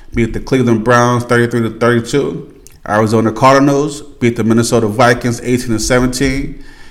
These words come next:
Green Bay Packers beat the Seahawks nineteen to fifteen. Buffalo Bills beat the Chicago Bears twenty-four to twenty-one.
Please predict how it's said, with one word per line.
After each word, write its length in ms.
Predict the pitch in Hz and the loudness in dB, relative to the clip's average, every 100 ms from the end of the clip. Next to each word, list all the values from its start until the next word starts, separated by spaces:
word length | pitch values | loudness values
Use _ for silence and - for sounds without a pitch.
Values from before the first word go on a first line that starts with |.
| - | -14
Green 280 | 110 120 120 | -2 0 2
Bay 140 | 120 117 | 2 2
Packers 560 | 120 143 135 147 143 | 2 2 2 0 -2
beat 260 | - 131 131 | 0 -2 -2
the 40 | |
Seahawks 760 | 113 143 143 131 143 143 143 - | -4 0 0 0 0 0 -4 -2
nineteen 340 | 120 127 127 | 0 0 0
to 80 | 127 | -2
fifteen. 720 | 123 151 135 - 85 - - - - - - - - - | 0 -2 -2 -4 -6 -8 -12 -20 -20 -20 -20 -20 -10 -2
Buffalo 340 | 117 113 117 | 0 2 0
Bills 460 | 113 127 127 127 120 | 2 4 4 4 0
beat 300 | 127 123 123 | 2 2 2
the 120 | 113 | 0
Chicago 420 | - - 117 117 | -2 0 2 2
Bears 460 | 113 127 127 131 - | 0 2 2 0 -2
twenty-four 440 | 123 123 127 123 | 0 0 0 -2
to 40 | |
twenty-one. 880 | 120 120 113 120 135 151 - - - | 0 -2 0 2 0 0 -4 -8 -10